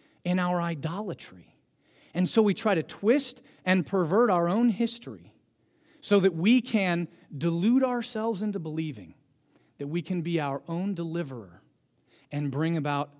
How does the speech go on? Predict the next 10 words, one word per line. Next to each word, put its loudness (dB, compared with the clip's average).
our -6
own -4
deliverance -14
by -6
the -6
works -6
of -10
our -6
own -8
hands. -18